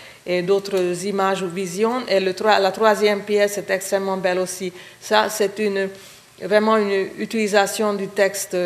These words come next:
extrêmement pénible de la lettre de Kafka qu'il, qu'il envo-, qu'il voulait envoyer à son père ou qu'il raconte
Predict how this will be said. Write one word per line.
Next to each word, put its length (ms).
extrêmement 500
pénible 800
de 80
la 180
lettre 380
de 120
Kafka 760
qu'il, 140
qu'il 220
envo-, 280
qu'il 140
voulait 260
envoyer 380
à 100
son 220
père 420
ou 80
qu'il 220
raconte 460